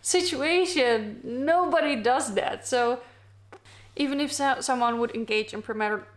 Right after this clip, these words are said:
premarital sex and then just, uh, feel really guilty or sorry about it,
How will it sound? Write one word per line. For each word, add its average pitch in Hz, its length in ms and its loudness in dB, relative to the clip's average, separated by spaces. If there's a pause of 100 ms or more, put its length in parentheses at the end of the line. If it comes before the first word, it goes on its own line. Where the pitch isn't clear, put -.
premarital 220 600 0
sex 220 340 -6
and 214 160 -6
then 214 160 -4
just, 208 320 -10 (340)
uh, 220 240 0
feel 220 220 -4
really 214 240 -2
guilty 294 560 -2
or 220 140 -2
sorry 247 300 0
about 226 300 0
it, 220 360 -2